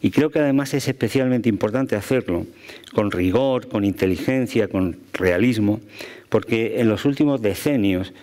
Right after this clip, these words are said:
se ha extendido un enfoque que muchos de ustedes conocen del derecho, que me parece muy peligroso, porque a mi juicio desnaturaliza por completo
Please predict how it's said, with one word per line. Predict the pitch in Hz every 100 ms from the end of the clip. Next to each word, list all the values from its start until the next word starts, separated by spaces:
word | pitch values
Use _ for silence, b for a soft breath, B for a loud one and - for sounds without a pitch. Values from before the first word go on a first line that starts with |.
| B B -
se | 117
ha |
extendido | 117 139 127 123
un | 113
enfoque | 98 - 139 127 110
que | 98
muchos | 104 -
de | 101
ustedes | - 95 87
conocen | - 101 117 - 101 - B B B B B -
del | 92 90
derecho, | 92 113 110 98 98 - B B -
que | 110
me | 110
parece | 110 120 -
muy | 131
peligroso, | 131 123 110 123 143 - 85 85 B B -
porque | - 104
a |
mi | 101
juicio | 101 127 - 127
desnaturaliza | 113 - 113 101 104 92 104 127 123 110 101
por | 95 -
completo | 87 - 110 - 101